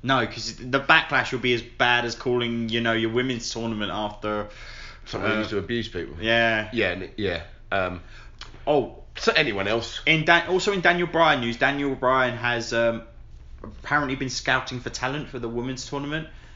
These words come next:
Speaker 1: and, uh, little Birdie Bryan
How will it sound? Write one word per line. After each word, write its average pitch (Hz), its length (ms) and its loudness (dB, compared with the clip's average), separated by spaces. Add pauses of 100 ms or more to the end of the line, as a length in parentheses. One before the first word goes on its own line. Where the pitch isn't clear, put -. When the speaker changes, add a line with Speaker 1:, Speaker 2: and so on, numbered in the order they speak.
(260)
Speaker 1:
and, 113 440 -2
uh, 117 220 4
little 131 380 0 (240)
Birdie 147 340 4
Bryan 92 500 0